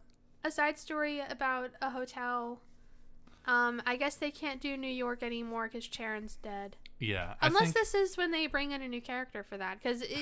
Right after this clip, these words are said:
Speaker 1: it seemed like that was gonna happen anyways, 'cause
Speaker 2: I
Speaker 1: all it happened before, um,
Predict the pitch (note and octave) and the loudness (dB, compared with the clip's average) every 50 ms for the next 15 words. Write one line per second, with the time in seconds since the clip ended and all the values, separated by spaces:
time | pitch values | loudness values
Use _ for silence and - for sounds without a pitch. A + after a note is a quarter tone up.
0 | C#4+ A#3 - D4+ D4+ - - A4+ G#4+ A4 G#4 - G4 F#4 F#4+ F4 F4+ F#4 F4+ E4+ | -2 -2 -2 -2 0 0 0 0 2 2 2 4 4 4 4 4 2 2 2 2
1 | E4+ E4 E4+ F#4 F4 D4 D4 - - - C3 C3+ C#3 D3 - A#2 - - - D#4+ | 4 2 2 2 4 4 4 6 8 8 8 8 6 4 0 -4 -8 4 6 8
2 | G4 G4+ G4+ F#4+ G4+ G4+ G4+ G4+ G4 F#4 E4+ - F4+ F4 - - - F4 F4+ F#4+ | 10 10 10 10 8 8 8 8 4 2 4 4 4 4 4 4 2 6 8 10
3 | G4 F#4+ F#4 F4 D#4+ D4+ C#4 C#4 C#4+ - - - - - - - - - - - | 10 10 10 8 6 4 4 2 0 -4 -8 -12 -14 -14 -12 -12 -14 -6 4 8
4 | C#4+ C#4+ C#4 C4+ C4 C4 B3+ B3 A#3+ A#3 A3+ - | 10 10 10 10 8 6 2 0 -2 -4 -6 -10